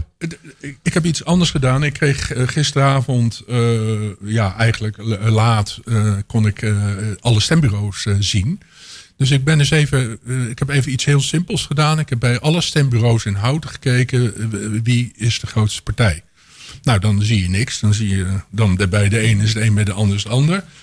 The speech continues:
Toen heb ik, eh, de, de kijkers kunnen dat niet zien, maar ik heb hier een kaart van Houten met alle wijken erop. En toen heb ik daarachter gezet, welke wijken zijn dat? En,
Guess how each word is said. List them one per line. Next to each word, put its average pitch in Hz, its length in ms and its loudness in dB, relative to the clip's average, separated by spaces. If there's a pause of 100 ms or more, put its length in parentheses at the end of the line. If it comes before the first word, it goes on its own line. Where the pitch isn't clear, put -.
(140)
Toen 165 140 2
heb 156 180 4
ik, 127 200 -2
eh, 113 300 2 (320)
de, 107 140 -10 (180)
de 113 120 -4
kijkers 117 360 0
kunnen 113 200 2
dat 107 120 2
niet 107 180 0
zien, 185 180 0
maar 135 100 2
ik 127 60 -2
heb 120 100 0
hier 120 120 2
een 113 80 2
kaart 123 280 2
van 110 120 -8
Houten 113 500 -2 (440)
met 131 260 2
alle 135 200 2
wijken 113 360 0
erop. 147 280 -6 (520)
En 143 240 0
toen 139 380 0
heb 139 200 0
ik 131 220 -6 (340)
daarachter 131 640 0
gezet, 113 340 0
welke 135 300 2
wijken 156 320 0
zijn 104 260 0
dat? 92 280 -14 (640)
En, 120 520 0